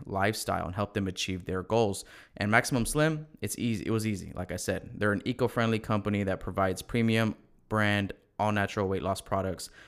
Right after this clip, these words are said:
but they don't just provide the products. And that's, that's where they got me. They also provide their customers with, um, health and fitness tips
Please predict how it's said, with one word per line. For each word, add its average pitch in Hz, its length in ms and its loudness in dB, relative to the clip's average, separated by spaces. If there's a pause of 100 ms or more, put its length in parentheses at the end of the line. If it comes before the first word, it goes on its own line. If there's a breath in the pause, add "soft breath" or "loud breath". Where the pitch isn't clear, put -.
but 110 100 -6
they 143 80 6
don't 156 200 2
just 127 280 4
provide 104 380 4
the - 60 -4
products. 95 440 2
And 98 100 0
that's, 113 180 4
that's 113 320 2
where 123 80 2
they 104 120 4
got 101 300 2
me. 92 240 -8
They 113 160 4
also 123 240 2
provide 104 500 0 (360 loud breath)
their 101 120 0
customers 107 480 0
with, 90 220 -2 (400 soft breath)
um, 65 340 -4 (480)
health 123 340 0
and 101 160 0
fitness 151 340 0
tips - 400 0